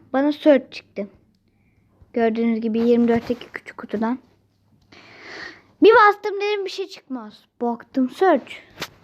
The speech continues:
Bir sevindim. Evet şu an bana istek atanları hemen kabul edeceğim. Davetler. Davet yok. Atmak isterseniz herkesinkini buradan kabul ediyorum ben.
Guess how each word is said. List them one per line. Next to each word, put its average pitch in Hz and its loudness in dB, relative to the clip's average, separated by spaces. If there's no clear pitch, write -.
Bir 294 4
sevindim. 285 4
Evet 226 -2
şu 262 -2
an 247 0
bana 233 -2
istek - -8
atanları 220 -4
hemen 220 -4
kabul 233 -10
edeceğim. 233 -4
Davetler. 220 -4
Davet 233 2
yok. 226 -2
Atmak 269 2
isterseniz 233 -4
herkesinkini 233 -2
buradan 233 -4
kabul 240 2
ediyorum 220 0
ben. 220 -6